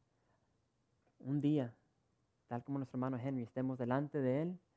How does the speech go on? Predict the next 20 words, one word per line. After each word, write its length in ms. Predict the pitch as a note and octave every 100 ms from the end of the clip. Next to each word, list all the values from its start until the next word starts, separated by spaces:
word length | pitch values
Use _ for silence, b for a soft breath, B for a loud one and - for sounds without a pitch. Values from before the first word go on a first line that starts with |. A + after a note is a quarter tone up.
| _ _ _ _ _ _
gozando 560 | A#2 - C3 D3 D3 C#3+ _ _ _
de 120 | B2
la 100 | A#2+
vida 160 | B2 B2+
eterna. 400 | - B2 A#2+ B2 _ _ _ _ _ _ _ _ _ _ _ _ _ _ _ _ _ _ _ _ -
Y 120 | D#3
es 80 | E3
tan 120 | F3+
precioso 380 | E3+ D#3 D#3+ E3+
ver 140 | D#3+
una 140 | E3+ D#3+
iglesia, 480 | C3+ D#3 - D#3+ D#3 _ _ _ _ _ _
una 160 | D3+ D3
iglesia 400 | C3+ C#3+ C#3 C#3+
llena 240 | C3 C3+
de 80 | C3
amor, 320 | A#2 C3+ D3 C#3+ _ _ _ _ _ _ _ _ _ _ _ _ _ _ _ _ _
una 160 | D3 D3+
iglesia 460 | C#3 D#3 D#3+ E3+ C#3+
unida. 460 | C3 D3+ F3 F#3